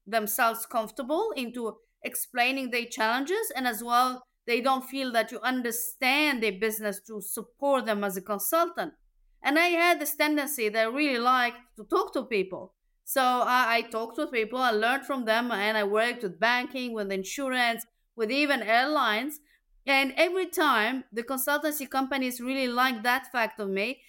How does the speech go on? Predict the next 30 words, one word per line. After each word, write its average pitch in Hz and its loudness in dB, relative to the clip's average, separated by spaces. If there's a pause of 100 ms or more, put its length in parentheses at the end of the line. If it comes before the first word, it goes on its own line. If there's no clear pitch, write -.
(160)
and 277 0
they, 285 4 (100)
and 277 0
the 285 2
fact, 247 0
of 247 -10
course, 240 -6
that 226 0
I 214 4
had 220 2
the 208 -4
technical 262 -2 (100)
part. 214 2 (240)
So 330 4
they 370 2
were 311 4
really 330 2
loving 262 2 (200)
to 277 -6
sell 240 0
me 233 -6
to 233 -14
clients. 294 2
And 247 0
I 269 2
ended 285 0
up 269 0
doing 277 0
this, 247 -4
like, 233 2